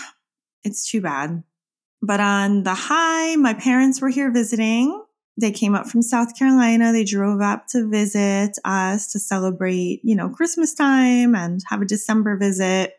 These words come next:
And that was really nice. Carson was thrilled to see them. Everett was so happy to see them. And I just feel bad Carson was sick. He couldn't fully enjoy their visit, but he, he was okay. Like, yesterday, he was in a good mood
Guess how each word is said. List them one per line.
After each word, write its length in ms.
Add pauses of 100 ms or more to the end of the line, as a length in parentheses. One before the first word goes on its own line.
(360)
And 240
that 140
was 160
really 180
nice. 360
Carson 380
was 180
thrilled 340
to 80
see 260
them. 400
Everett 380
was 240
so 220
happy 360
to 100
see 240
them. 720 (300)
And 540
I 80
just 180
feel 120
bad 200
Carson 320
was 180
sick. 280 (280)
He 120
couldn't 240
fully 400
enjoy 400
their 160
visit, 440
but 120
he, 360 (120)
he 180
was 240
okay. 300
Like, 180
yesterday, 400
he 60
was 120
in 100
a 60
good 160
mood 680